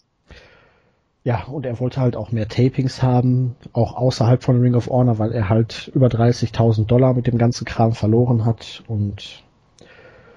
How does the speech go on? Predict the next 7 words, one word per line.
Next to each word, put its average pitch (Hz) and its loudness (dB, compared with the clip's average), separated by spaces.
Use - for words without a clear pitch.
das - -4
ändert 120 2
sich - -6
ja 117 4
dann 104 0
auch 123 2
und - -10